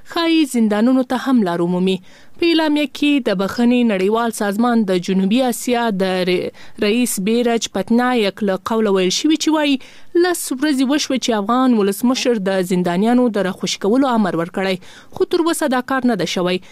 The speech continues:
د هرې ورځې له تېرېدو سره خطر مخ په زیاتېدو دی. په اعلامیه کې راغلي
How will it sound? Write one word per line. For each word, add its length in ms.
د 20
هرې 280
ورځې 300
له 140
تېرېدو 360
سره 180
خطر 480
مخ 160
په 240
زیاتېدو 540
دی. 100
په 140
اعلامیه 340
کې 160
راغلي 400